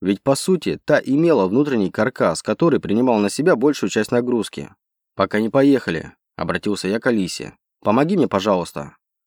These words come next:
Девушка развернулась ко мне лицом, хотела что-то сказать, но когда увидела, что я начал расстёгивать крепление моего гипса, она быстро подскочила ко мне и помогла его окончательно снять.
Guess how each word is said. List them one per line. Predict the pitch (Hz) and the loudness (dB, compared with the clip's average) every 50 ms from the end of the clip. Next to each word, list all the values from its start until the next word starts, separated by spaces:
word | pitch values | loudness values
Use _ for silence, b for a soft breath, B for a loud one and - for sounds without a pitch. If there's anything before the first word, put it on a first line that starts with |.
| _ _ _ _ _ _ _ _ - | _ _ _ _ _ _ _ _ -14
Девушка | - 92 95 113 131 135 131 - - 123 | -8 -2 0 2 2 2 2 0 0 2
развернулась | 123 127 123 131 143 147 170 180 170 156 135 - | 2 2 4 4 2 4 2 2 2 2 0 0
ко | - 123 | 0 0
мне | 107 104 | 2 2
лицом, | 101 107 110 - - - 165 151 | 2 2 0 0 0 0 0 2
хотела | - - 135 - - 165 123 104 | 0 0 -2 0 2 2 2 2
что-то | - - 123 - 107 | 0 -2 -4 -2 -4
сказать, | - - 123 113 135 151 143 _ | -2 -2 0 0 0 0 0 _
но | - 107 113 | -2 -2 0
когда | 104 131 131 135 139 | 0 2 2 4 4
увидела, | 147 151 156 156 139 123 107 98 | 4 4 2 2 2 2 2 0
что | - - 120 | 0 0 2
я | 120 | 2
начал | 127 139 131 - - 107 | 4 2 2 2 2 0
расстёгивать | 107 113 - - 135 120 110 101 90 | 0 0 0 0 0 0 0 -2 -2
крепление | - - 120 - - 131 120 107 98 | -2 -4 -4 0 0 2 2 2 2
моего | 92 92 98 104 110 | 2 0 0 0 0
гипса, | 104 107 139 170 160 - - - - - _ _ _ _ _ _ _ _ _ _ _ - | 0 -2 -2 -4 -4 -6 -8 -10 -10 -12 _ _ _ _ _ _ _ _ _ _ _ -2
она | - 196 226 | 0 2 2
быстро | 139 170 196 - - - | 2 2 0 0 0 -2
подскочила | - 107 - - 127 120 - 190 180 160 | -2 -4 -2 -2 -2 0 2 2 2 2
ко | - - 120 | 2 0 0
мне | 113 107 95 | 0 0 0
и | - 101 92 | -2 -2 -2
помогла | 98 101 101 110 113 131 156 170 | -2 0 0 0 2 2 4 4
его | 139 107 98 113 127 - | 4 4 2 2 2 0
окончательно | - 104 - 104 101 - 107 - 107 107 107 | 0 -2 -4 -4 -4 -4 -4 -4 -2 -2 -2
снять. | - - 120 98 85 76 - _ | -4 -4 -4 -4 -4 -4 -8 _